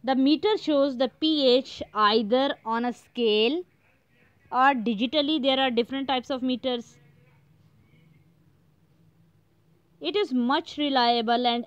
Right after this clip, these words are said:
accurate method of measuring P H than universal paper indicator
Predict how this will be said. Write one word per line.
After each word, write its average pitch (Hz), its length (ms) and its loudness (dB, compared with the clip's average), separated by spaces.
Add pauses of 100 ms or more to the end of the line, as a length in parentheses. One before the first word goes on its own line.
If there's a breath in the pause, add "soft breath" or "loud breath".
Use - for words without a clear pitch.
accurate 302 540 -2
method 226 500 -4
of 214 220 -4
measuring 247 580 -2
P 269 260 -2
H 240 280 -2
than 233 500 0
universal 226 720 -4
paper 247 480 0 (100)
indicator 247 720 -2